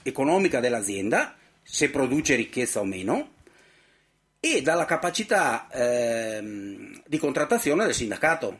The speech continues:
perché anche qua non, eh, la parola magica è contrattazione, non è che vengano giù per il cammino gli aumenti,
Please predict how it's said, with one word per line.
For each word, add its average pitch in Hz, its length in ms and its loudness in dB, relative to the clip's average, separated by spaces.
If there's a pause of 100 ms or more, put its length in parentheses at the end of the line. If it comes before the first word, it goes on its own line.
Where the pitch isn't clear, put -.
(100)
perché 135 440 -2
anche 127 260 -2
qua 113 320 -4
non, 104 260 -6
eh, 110 480 -14
la 120 120 -4
parola 135 240 4
magica 127 320 2
è 101 40 -6
contrattazione, 117 760 0
non 110 240 -4
è 196 380 2
che - 140 -6
vengano 139 280 0
giù 127 140 -2
per 127 120 2
il 117 120 0
cammino 120 560 2
gli 110 100 -8
aumenti, 104 600 -4